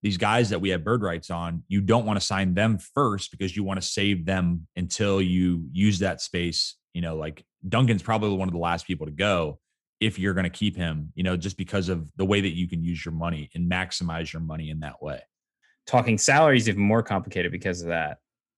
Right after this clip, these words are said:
Speaker 2: And, but you're, you're so spot on with everything will be determined by Iggy and Goran.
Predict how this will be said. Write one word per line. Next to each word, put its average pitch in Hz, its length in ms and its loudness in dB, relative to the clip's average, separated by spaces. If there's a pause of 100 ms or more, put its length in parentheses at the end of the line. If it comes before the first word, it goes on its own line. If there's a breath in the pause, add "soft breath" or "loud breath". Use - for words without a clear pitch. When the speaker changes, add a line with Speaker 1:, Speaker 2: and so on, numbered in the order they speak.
(140)
Speaker 2:
And, 92 340 -4
but 101 180 2
you're, 135 240 6
you're 160 240 6
so 196 260 6
spot 123 360 6
on 104 360 6
with 92 300 0 (640)
everything 131 480 6
will 127 100 6
be 110 120 4
determined 90 480 0
by 85 180 2
Iggy 87 360 -2
and 85 100 -4
Goran. 82 480 0